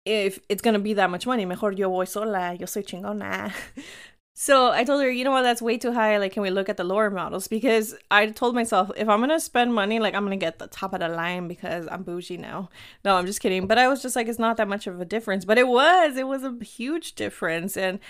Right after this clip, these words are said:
then I told her, "Can you look for the other models?" And she, like, kept texting me and texting me. But at this point, I was like, "She's not really giving me a good price. So let me go look on my own," you know? And I had been in contact with this guy, um, that my brother recommended me to look at, uh,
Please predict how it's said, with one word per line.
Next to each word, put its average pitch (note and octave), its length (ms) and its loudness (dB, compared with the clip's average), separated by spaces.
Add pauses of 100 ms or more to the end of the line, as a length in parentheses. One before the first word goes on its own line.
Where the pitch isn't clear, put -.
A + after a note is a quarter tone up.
(200)
then A#3 120 2
I A#3 80 4
told A#3 160 -2
her, G#3 60 2
"Can A3 160 -2
you G#3 60 0
look G#3 160 0
for G#3+ 140 -2
the F3+ 180 0
other B3+ 200 2
models?" F#3+ 400 0
And F3+ 120 -4
she, G#3+ 140 -2
like, G#3 140 0
kept - 220 -8
texting A#3 340 -2
me G3+ 80 -2
and F#3 120 -4
texting A3 340 -6
me. F#3 260 -6 (840)
But C4 120 6
at B3+ 180 4
this C4+ 160 0
point, F4 180 4
I E4+ 60 8
was D#4+ 100 4
like, C#4 140 4
"She's C#4+ 200 -4
not G#4+ 220 2
really D4 320 2
giving B3+ 300 -2
me A3+ 100 2
a G#3+ 60 0
good G3+ 240 0
price. A3 360 2
So A3+ 60 0
let A#3+ 160 2
me A4+ 140 4
go A#4 120 6
look F#4+ 180 2
on D4+ 80 2
my A#3 200 -2
own," F3 380 -2
you E3+ 120 -4
know? B3+ 220 -2 (600)
And A#3 240 6
I A3+ 100 6
had C#4 180 2
been D4+ 140 0
in F#4 120 0
contact C4 580 0
with B3 160 -4
this A3+ 180 -4
guy, F3+ 440 2
um, F#3 480 0
that G3 120 2
my F#3+ 120 2
brother A#3+ 540 6
recommended G#3 520 2
me G3 140 -2
to F#3+ 200 -6
look F#3 480 0
at, E3+ 400 0
uh, D#3+ 340 0